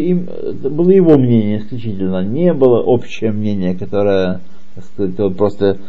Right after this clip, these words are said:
резюмировал. Алав. Алафа махлокет, алафа махлокет. И, э, с ним были и несогласные были. Оли юла и шахер, хуцми Раби Меир. Или они, эти мнения были других людей,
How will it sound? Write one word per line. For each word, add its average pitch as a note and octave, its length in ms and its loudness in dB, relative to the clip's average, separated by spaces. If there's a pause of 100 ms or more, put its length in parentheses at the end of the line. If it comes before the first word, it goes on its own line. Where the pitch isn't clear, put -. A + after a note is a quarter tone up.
(160)
резюмировал. F#2+ 840 2
Алав. F#2 380 4 (720)
Алафа A3 440 6
махлокет, C3 760 4
алафа F#3 340 8
махлокет. C3 480 -2
И, C#3 360 4 (300)
э, A2+ 760 4
с A2+ 120 -6
ним A3+ 160 4
были G3 260 8
и D3 380 2
несогласные A#2+ 720 4
были. A3+ 400 2 (280)
Оли B3 340 8
юла A3 300 8
и G3 80 4
шахер, F3 600 4 (280)
хуцми F3 460 4
Раби A2+ 280 6
Меир. A2 340 4
Или G#3 240 2
они, F3+ 260 8 (300)
эти C#3 160 -4
мнения D3+ 360 0
были A#2+ 460 8 (340)
других A#2 400 4
людей, D#3+ 480 6